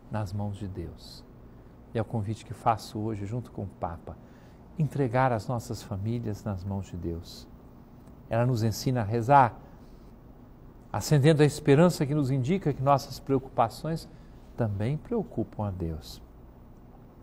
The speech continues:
E rezar sempre nos arranca daquele fechamento em nossas próprias preocupações, fazendo-nos ir além daquilo que nos magoa,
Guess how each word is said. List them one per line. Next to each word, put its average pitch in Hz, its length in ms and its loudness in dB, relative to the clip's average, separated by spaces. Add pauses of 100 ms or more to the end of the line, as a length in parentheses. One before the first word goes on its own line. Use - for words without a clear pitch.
(120)
E 120 60 -8
rezar 139 580 4 (1300)
sempre 208 600 2
nos 160 200 0
arranca 151 640 2 (760)
daquele 139 440 0
fechamento 151 840 0
em 139 60 0
nossas 139 400 -2
próprias 147 420 2
preocupações, - 1040 -6 (1040)
fazendo-nos 160 720 4
ir 165 100 2
além 160 320 4
daquilo 139 340 2
que - 140 2
nos 127 200 2
magoa, 127 640 2